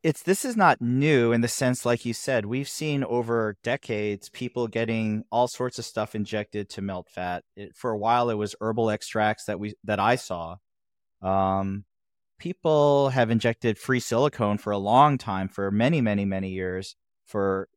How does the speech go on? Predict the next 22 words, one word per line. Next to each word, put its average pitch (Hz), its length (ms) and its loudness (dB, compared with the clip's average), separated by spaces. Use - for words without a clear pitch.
as 101 160 -4
fillers, 104 640 -2
uh, 95 260 -2
into 107 240 -6
their 92 140 -4
body, 90 420 -8
into 95 200 -8
their 90 100 -2
butt. 80 360 -6
Um, 104 560 -2
I 160 680 2
don't 170 360 4
quite 151 560 -2
understand 123 720 -2
why 117 640 2
people 120 760 -2
feel 117 840 2
it's 123 280 -4
okay 117 480 0
to 117 160 -6
do 107 220 -4
so, 151 480 0